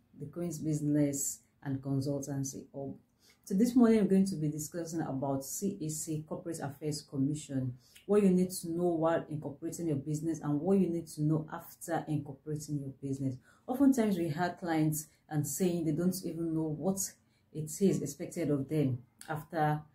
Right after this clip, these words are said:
uh, registering their business, their, uh, limited companies, their foundation, and all of that. So today, we're going to be discussing one-on-one on that. So firstly, what is, um,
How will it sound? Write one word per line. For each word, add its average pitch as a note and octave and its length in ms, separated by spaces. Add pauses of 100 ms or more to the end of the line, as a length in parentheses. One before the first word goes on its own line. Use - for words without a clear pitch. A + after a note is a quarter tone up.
(260)
uh, C#3+ 80
registering C#3+ 520
their B2+ 140
business, D3+ 640
their, B2+ 460 (120)
uh, B2+ 120
limited D#3 500
companies, D3+ 480
their A#2+ 120
foundation, C3+ 580
and C3 100
all C#3+ 140
of A#2+ 100
that. C3+ 140
So F#3 160
today, G#3 280
we're F#3 80
going F3+ 120
to - 80
be D3 60
discussing D3+ 580 (360)
one-on-one D#3 760 (160)
on C3 200
that. C3 220 (440)
So B3 100
firstly, C4+ 540
what G3+ 280
is, D3+ 300
um, C3+ 380